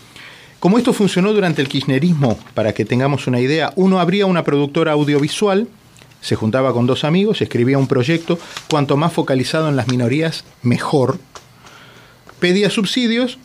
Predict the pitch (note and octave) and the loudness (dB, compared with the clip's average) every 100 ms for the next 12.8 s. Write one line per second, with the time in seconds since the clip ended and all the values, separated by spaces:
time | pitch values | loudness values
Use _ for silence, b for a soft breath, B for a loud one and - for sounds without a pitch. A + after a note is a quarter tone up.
0 | - - B2+ G2+ G2+ - - - _ _ | -6 -2 -2 -2 -8 -12 -20 -20 _ _
1 | - B B B B - E3 C4 B3 A3 | -20 B B B B -4 -2 0 2 2
2 | G3 E3 - A3+ F#3 G#3+ A3 - D3+ - | 2 0 -2 0 2 0 0 -4 -2 0
3 | F3+ C3+ B2+ - C3 E3 F#3+ D#3 C3+ C3 | 0 0 -2 -2 -2 0 2 0 0 -4
4 | B2 F#3 E3+ E3+ D#3+ E3 F3+ F3+ D3+ D#3 | -2 -2 0 2 2 0 0 -2 -2 0
5 | E3 - B2 C3+ B2 D3 D3+ C#3+ B2 B | -2 -4 -4 -4 -2 -2 0 0 -2 B
6 | B C#3 C#3 C#3 D3 D3 C3 - B B | B 0 2 2 0 -2 -2 -6 B B
7 | B B2 A2+ G#2+ G#2 - - B2+ C3+ B2+ | B -4 -2 -2 -6 -8 -2 0 0 0
8 | E3 F3 C#3+ B2+ - B B B B B | 0 2 2 0 -4 B B B B B
9 | F#3 D#3+ G3 F3+ - A#3 A3+ A3+ - - | -4 0 2 0 -2 -2 -2 -4 -8 -6
10 | C#3+ D#3 F#3 G#3+ E3 D#3+ G3+ F#3 G3+ G3 | -2 0 2 0 0 0 0 0 2 0
11 | D#3+ D3+ D3+ - D3 F3 A#3 E3 D3+ C#3 | 0 0 0 0 0 0 -2 0 0 2
12 | D3+ C#3+ - D#3+ B3+ G3 A#2+ | 2 0 0 0 2 0 -2